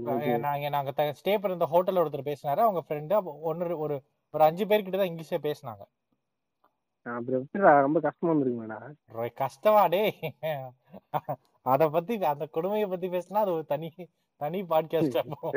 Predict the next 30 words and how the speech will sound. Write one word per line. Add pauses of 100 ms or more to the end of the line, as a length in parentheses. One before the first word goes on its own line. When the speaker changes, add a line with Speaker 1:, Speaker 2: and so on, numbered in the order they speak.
(180)
Speaker 1:
போகும். (1120)
So,
even
என்
Speaker 2:
சரி,
Speaker 1:
தங்கச்சி,
என்
Speaker 2:
நான்
Speaker 1:
தங்கச்சி
Speaker 2:
பரவாயில்ல
Speaker 1:
ரொம்ப
Speaker 2:
போலயே.
Speaker 1:
கஷ்டம்.
என்
தங்கச்சி
மட்டும்
தான்
ஹிந்தி
தெரியும்.
அவளே
ரொம்ப
கஷ்டப்பட்டா.
Speaker 2:
ஆ.
Speaker 1:
ஏன்னா,
கொஞ்சம்
பேர்
தான்
ஹிந்தி
தெரிஞ்சுச்சு. (880)
Speaker 2:
ஓகே.